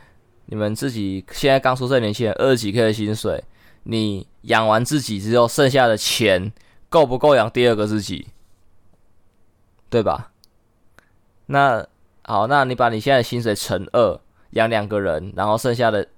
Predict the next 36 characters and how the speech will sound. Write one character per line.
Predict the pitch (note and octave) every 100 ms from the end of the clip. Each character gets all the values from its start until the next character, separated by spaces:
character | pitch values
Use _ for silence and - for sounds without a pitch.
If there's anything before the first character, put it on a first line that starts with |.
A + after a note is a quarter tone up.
| _
乘 | - B2 A#2+
二 | - C3+
养 | A2 F#2
三 | A#2 A2+
个 | G#2+
人， | F2+ E2
你 | E2
算 | A2+ G#2
一 | F#2+
下 | G#2 D#2
啦， | - - _ _ _ _ -
应 | D3
该 | D3 C#3+
就 | C#3
差 | - A#2+
不 | A2
多 | G#2+ G#2+ G2+
了 | F#2+
嘛。 | D#2 C2+ A#2+ - - - - - - -
所 | - C#3+
以 | C#3+
如 | B2+ D3+
果 | B2+
真 | C#3
的 | B2
要 | B2
生 | C3 - A2+
的 | A2+
人， | G#2 E2+ G2+
就 | A#2+
是 | A#2
一 | -
胎 | B2 A#2 F2+ F2+
嘛， | C#2+
就 | - A2
是 | -